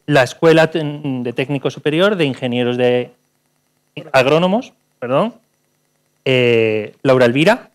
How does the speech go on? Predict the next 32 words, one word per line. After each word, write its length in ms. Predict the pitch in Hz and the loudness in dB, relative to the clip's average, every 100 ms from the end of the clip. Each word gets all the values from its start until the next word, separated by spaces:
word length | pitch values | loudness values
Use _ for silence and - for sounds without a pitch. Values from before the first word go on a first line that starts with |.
| _ _ _ _ _ _ | _ _ _ _ _ _
responsable 760 | - - 123 127 117 120 117 113 | -10 -6 -4 0 2 2 2 0
científica 560 | - 117 147 170 180 190 | -2 -4 -4 -4 -2 -2
también 320 | 135 120 117 | -2 -4 -4
de 60 | |
M 120 | 113 113 | -6 -6
S 160 | 127 | -6
D 100 | 117 | -4
Animal 300 | 113 113 117 | -4 -4 -6
Health 200 | 127 135 | -2 -4
dentro 200 | 117 107 107 | -4 -12 -14
del 100 | 104 | -14
sector 480 | 117 - 117 110 _ _ _ _ | -14 -8 -8 -8 _ _ _ _
de 60 | 113 | -6
rumiantes, 640 | 143 165 180 180 202 - _ _ _ _ _ | -2 0 0 0 -2 -2 _ _ _ _ _
y 460 | 151 165 175 196 - | -2 0 0 -4 -6
Juan 160 | - 131 | -2 -2
Vicente 340 | 127 123 123 | -2 -4 -4
González, 580 | 107 110 143 147 180 - _ _ _ _ _ _ _ _ - | -4 -4 2 2 2 -4 _ _ _ _ _ _ _ _ -4
director 460 | 120 110 156 160 | -4 -2 2 2
y 40 | 170 | 2
fundador 560 | 147 127 120 131 135 | -2 0 2 4 2
de, 380 | 147 160 180 - _ _ _ _ _ _ _ _ _ _ _ - | 2 2 0 -10 _ _ _ _ _ _ _ _ _ _ _ -12
que 60 | |
lo 60 | 110 | -8
diga 180 | 113 107 | -4 0
bien, 260 | 143 190 | 0 -2
Trialvet, 640 | 226 135 120 120 180 - - _ _ _ | 0 2 2 4 2 0 -16 _ _ _
<coughs> 360 | _ _ _ - | _ _ _ -6
Asesoría 840 | 127 123 135 135 143 156 160 160 _ | -6 -4 -4 0 4 4 2 -4 _
e 80 | 123 | -10
Investigación 560 | 113 110 113 104 117 | -8 -6 -6 -6 -6
Veterinaria. 540 | 123 117 98 95 92 | -6 -6 -8 -10 -14